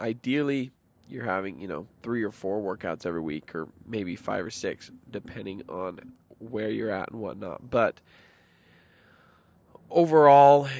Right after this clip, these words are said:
it's better to just be consistent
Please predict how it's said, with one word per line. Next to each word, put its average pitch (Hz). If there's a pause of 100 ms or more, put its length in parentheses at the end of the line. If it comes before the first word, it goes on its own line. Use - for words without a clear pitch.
it's -
better 147
to 131 (1000)
just 127
be 135
consistent 135